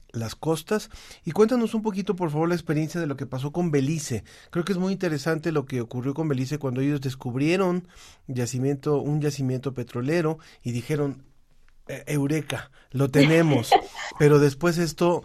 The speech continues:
Speaker 1: se revirtió, bueno, empezaron a dar concesiones y demás, y se revirtió y supieron poner un alto. Cuéntanos, por favor, que es finalmente una de las tramas de tu reportaje.
Speaker 2: Sí, de hecho, con eso inicia, ¿no? Con esta frase de "tenemos petróleo" y pareciera que ya todos los problemas de este país,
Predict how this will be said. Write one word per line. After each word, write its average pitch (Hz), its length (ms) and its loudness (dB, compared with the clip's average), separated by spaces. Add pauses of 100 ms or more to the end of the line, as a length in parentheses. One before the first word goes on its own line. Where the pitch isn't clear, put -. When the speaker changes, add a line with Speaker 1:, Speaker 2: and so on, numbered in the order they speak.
(200)
Speaker 1:
se 156 200 0
revirtió, 131 500 0
bueno, 185 120 4
empezaron 147 320 2
a 135 120 0
dar 135 180 0
concesiones 143 560 -2
y 147 40 -2
demás, 147 240 0
y 156 100 -4
se 131 120 -4
revirtió 127 720 0 (280)
y 139 80 -4
supieron 190 480 0
poner 147 240 2
un 147 120 2
alto. 135 200 -2
Cuéntanos, 196 440 0
por 131 140 -8
favor, 113 360 -6 (520)
que 139 100 -2
es 147 100 -2
finalmente 151 420 0
una 156 120 0
de 143 80 2
las 120 260 -6 (300)
tramas 151 520 2
de 120 120 -4
tu 117 180 -6
reportaje. 107 600 -8 (720)
Speaker 2:
Sí, 277 340 8
de 226 140 10
hecho, 269 340 6
con 208 240 8
eso 180 220 6
inicia, 175 460 2
¿no? 165 240 6
Con 165 180 4
esta 156 240 4
frase - 340 2
de 165 140 6
"tenemos 208 480 8
petróleo" 190 840 8
y 175 480 -4
pareciera 185 520 6
que 190 100 2
ya 175 160 4
todos 190 220 10
los 185 120 4
problemas 170 520 4
de 170 60 8
este 160 320 6
país, 165 480 0